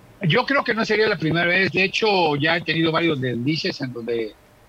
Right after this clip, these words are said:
de manera indirecta le echa bronca a Evelyn, inclusive a Félix. Ya ves que, como se dice, ser uñita, dijeran, dijeran los chamaquitos en la costa, "Es uñita, es uñita de tu cabecita de algodón",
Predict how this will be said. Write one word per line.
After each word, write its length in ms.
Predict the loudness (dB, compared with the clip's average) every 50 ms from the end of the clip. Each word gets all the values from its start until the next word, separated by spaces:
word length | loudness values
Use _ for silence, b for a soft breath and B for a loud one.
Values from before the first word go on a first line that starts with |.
| -20 -20 -10 -6
de 120 | -4 -2
manera 460 | -2 0 0 2 2 2 2 2 2
indirecta 540 | 2 2 2 2 2 2 0 0 0 -2 -2
le 120 | 0 0
echa 180 | 0 0 0 0
bronca 400 | 0 0 -2 -2 -2 -2 -2 0
a 120 | 0 0
Evelyn, 560 | 0 0 0 0 0 0 0 0 -2 -2 -4 -6 -6
inclusive 460 | -6 -6 -6 -8 -6 -4 -2 -2 0
a 80 | -2 -2
Félix. 420 | -2 -2 -2 -2 -2 -4 -8 -12 -20 -20 _ _ -20 -20 -10 -2
Ya 140 | 0 2 2
ves 260 | 4 4 2 2 0
que, 440 | -2 -2 0 0 2 0 0 0 -2 -4
como 200 | -4 -4 -4 -4
se 140 | -4 -2 -2
dice, 480 | 0 0 0 0 0 0 0 0 -2
ser 320 | -2 -2 -2 -2 0 -2 -2
uñita, 540 | -2 -2 0 0 0 0 0 0 -2 -2 -2
dijeran, 520 | -2 -2 -2 0 0 0 0 -2 -2 -4 -8 -12 -20 -20 -10 -6
dijeran 220 | -2 -2 0 0
los 100 | 0 0
chamaquitos 340 | 0 0 0 0 0 0 0
en 80 | 0 0
la 120 | 0 0
costa, 340 | 0 -2 -2 -2 -2 -4 -4 -6 -12 -20 -12 -4
"Es 200 | -2 -2 0 2 2
uñita, 640 | 2 2 2 2 0 0 0 0 2 2 2 2
es 80 | 0 0
uñita 640 | 0 0 0 0 0 0 0 0 0 0 0 0
de 180 | 2 0 0 -2
tu 120 | -4 -4
cabecita 440 | -4 -2 -2 -2 -2 -2 -2 0 0
de 80 | 0 0
algodón", 380 | 0 0 0 0 0 -2 -2